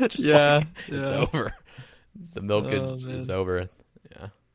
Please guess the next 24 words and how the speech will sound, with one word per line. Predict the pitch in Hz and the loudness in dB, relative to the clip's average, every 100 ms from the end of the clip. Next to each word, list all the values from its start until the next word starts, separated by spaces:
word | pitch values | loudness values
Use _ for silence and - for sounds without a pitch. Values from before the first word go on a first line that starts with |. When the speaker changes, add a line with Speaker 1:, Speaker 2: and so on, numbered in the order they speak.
| _ _ _ _ | _ _ _ _
Speaker 2:
I | 131 | -2
was | 135 117 | 0 0
so | - 120 113 | 0 0 2
grateful | 113 110 117 | 0 0 -4
to | 113 | -4
get | 117 | -6
my | 113 | -6
cape. | 117 - | -6 0
I | 135 156 160 160 - | 2 4 2 -2 -6
took, | - 147 | -4 -2
like, | 143 123 | 0 -2
a | 110 - | -4 -6
six-month | - - 156 - 139 131 | -6 -6 -6 -6 -6 -6
break | 127 127 120 | -4 -2 -4
from | 127 | -8
this | 117 110 | -10 -6
game | 113 110 | -6 -6
because | 107 113 | -6 -4
I | 110 | -4
got | 117 113 | -4 -4
so | 120 | -4
burnt | 117 117 113 | -4 -4 -4
out | 117 110 | -6 -6
just | 120 | -8